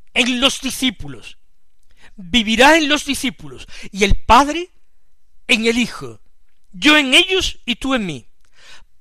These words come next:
Para que sean completamente uno. Fíjense la insistencia de Jesús. Es su mayor ambición, su mayor deseo. Es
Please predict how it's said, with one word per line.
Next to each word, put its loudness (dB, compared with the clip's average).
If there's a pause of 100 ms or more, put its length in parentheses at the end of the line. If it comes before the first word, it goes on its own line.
(240)
Para 2
que -12
sean -2 (420)
completamente -6 (340)
uno. -4 (460)
Fíjense 0
la 0
insistencia -6 (380)
de -8
Jesús. -8 (400)
Es -4
su -6
mayor -4 (260)
ambición, -2
su -8
mayor -6
deseo. -2 (1000)
Es -6